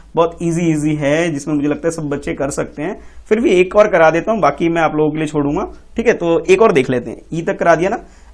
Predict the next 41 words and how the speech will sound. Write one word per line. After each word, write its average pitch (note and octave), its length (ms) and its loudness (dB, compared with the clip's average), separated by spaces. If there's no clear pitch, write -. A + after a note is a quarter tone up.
F G#3+ 200 -2
दे-, D3 120 -4
F F#3+ 160 -2
करा B2 180 -2
देता A2+ 220 -8
हूँ A2+ 80 -10
एक A2 100 -14
और। F2+ 100 -18
तो - 140 0
F A3 140 -2
में B3+ 80 0
आपसे A#3 200 0
बोला F#3+ 220 4
जा F3 120 2
रहा F#3+ 120 2
है - 100 -10
y G3 260 6
is G#3+ 240 0
multiply G3+ 640 4
by A3 160 2
minus E3 380 4
eight। - 260 -6
अच्छा, C#3 180 -4
माइनस C#3+ 600 0
एट F#3+ 320 2
और F#3+ 160 4
y E3 160 8
को E3+ 100 0
multiply B2 500 -4
जैसे F#3 320 -6
ई G#3+ 140 0
में D#3+ 160 2
था, A#2 160 -12
but B3 200 -2
इसमें A3 360 -4
और G3+ 220 6
भी A3+ 100 2
चीजें G3 280 0
बोली D3+ 220 2
जा C3+ 140 0
रही, A#2+ 120 -4